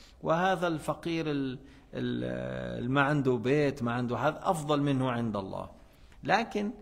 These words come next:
لما يأتيك هذا، أنت أتى إليك أو جاء إلى المسلمين، تكرمونه بقدر منزلته. هذا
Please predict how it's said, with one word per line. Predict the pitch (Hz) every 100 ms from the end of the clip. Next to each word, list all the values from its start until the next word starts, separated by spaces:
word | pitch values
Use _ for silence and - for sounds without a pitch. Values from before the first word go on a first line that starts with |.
| - -
لما | 165 214
يأتيك | 220 208 220 175 143
هذا، | 139 107 117 139 - - - - - -
أنت | 151 135
أتى | 127 131 135 123
إليك | 110 107 123 135
أو | 98 98
جاء | 101 120 131
إلى | 110 98
المسلمين، | 98 95 - 104 113 131 - - - - -
تكرمونه | 127 - 117 110 117 139 139 131 139 113
بقدر | 104 143 127 123
منزلته. | 113 113 104 104 104 - - - - - -
هذا | 131 117 120 127